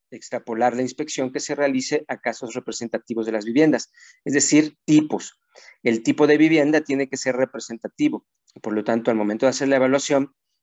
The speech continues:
pues tenemos que ver, eh, qué tipos son los que más hay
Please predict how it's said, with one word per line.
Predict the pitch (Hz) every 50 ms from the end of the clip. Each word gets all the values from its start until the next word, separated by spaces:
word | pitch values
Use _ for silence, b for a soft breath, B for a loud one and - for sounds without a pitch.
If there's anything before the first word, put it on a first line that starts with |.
| _ _ _ _ _ _ _
pues | - - 139 -
tenemos | - 147 139 131 135 131 131
que | - 143
ver, | 127 127 123 123 - _ _ -
eh, | 120 113 107 104 110 _ _ _ _ _ _ _ _ _ _ _ _ _ _ _ _ _ _
qué | - 127
tipos | 127 - 131 131 131 135 120 -
son | - 123 120 120
los | 117 113 113 - -
que | - 107 101
más | 107 113 110 113 - - _
hay | - 131 131 135 151 - - _